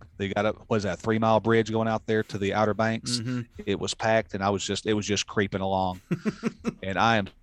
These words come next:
Speaker 1: sweating. I'm calling my buddies and just venting.
Speaker 2: Yeah.
Speaker 1: I see John Coons come by pushing his way through traffic, and I thought,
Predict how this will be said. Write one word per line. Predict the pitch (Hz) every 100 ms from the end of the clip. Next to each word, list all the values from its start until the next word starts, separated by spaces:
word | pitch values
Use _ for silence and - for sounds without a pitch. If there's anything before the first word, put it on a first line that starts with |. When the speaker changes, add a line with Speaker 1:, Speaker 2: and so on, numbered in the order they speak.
| - - _ - - - _ _ _ -
Speaker 1:
sweating. | - - 113 110 104 _ - 104
I'm | 107
calling | - 113 110 107
my | 98
buddies | 90 104 107 110 107 - - -
and | 98 101 98
just | 104 101 - - -
venting. | 107 107 101 90 -
Speaker 2:
Yeah. | - 104 - - - _ - - - -
Speaker 1:
I | -
see | -
John | 123 123 117
Coons | - 123 -
come | 110
by | 98 98
pushing | - 104 104
his | 95
way | 98
through | 98 98
traffic, | - 98 - - - - - - -
and | 95
I |
thought, | 95 101 92